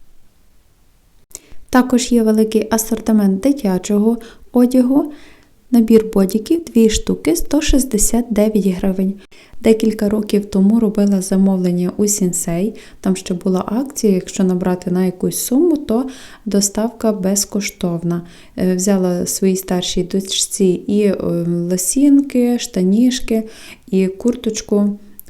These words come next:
кросівки. То от, е, якість куртки лосінів мені дуже сподобалася. Кросівочки були такої середньої якості.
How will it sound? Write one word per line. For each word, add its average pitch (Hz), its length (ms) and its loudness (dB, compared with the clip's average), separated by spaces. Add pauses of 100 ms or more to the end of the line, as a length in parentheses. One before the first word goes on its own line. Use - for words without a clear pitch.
(100)
кросівки. 233 800 0 (380)
То 202 120 2
от, 202 200 0
е, 190 400 2 (180)
якість 208 520 -2
куртки 247 540 -2
лосінів 208 540 2
мені 196 300 2
дуже 175 380 -4
сподобалася. 175 840 -4
Кросівочки 247 840 -2
були 208 360 0
такої 202 340 -4
середньої 170 640 0
якості. 170 600 -4